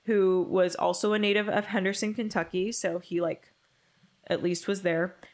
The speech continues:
Um, and Christopher was also suspected to be in the area the day of Heather's disappearance. So, again, weird. Bello also fled the state at the same time of Dill's suicide, which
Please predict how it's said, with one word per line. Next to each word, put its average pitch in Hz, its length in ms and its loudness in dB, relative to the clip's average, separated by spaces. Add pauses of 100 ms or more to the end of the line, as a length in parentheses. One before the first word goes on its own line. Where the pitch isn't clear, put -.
(140)
Um, 185 300 2
and 190 220 0
Christopher 202 580 -2
was 190 260 0
also 180 880 2 (300)
suspected 190 600 0
to - 60 -10
be 185 120 -2
in 196 240 -2
the 185 160 -4
area 175 540 2 (260)
the 185 200 0
day 185 380 4
of 170 220 0
Heather's 165 320 -4
disappearance. - 800 -8 (360)
So, 185 560 0 (720)
again, 175 500 0 (400)
weird. 175 720 -4 (480)
Bello 240 340 4
also 208 340 2
fled 185 300 0
the 190 60 -2
state 190 320 0
at - 100 -8
the 190 60 -2
same 180 280 -2
time 180 220 -2
of 175 160 -2
Dill's 170 320 0
suicide, 254 680 0
which - 520 -4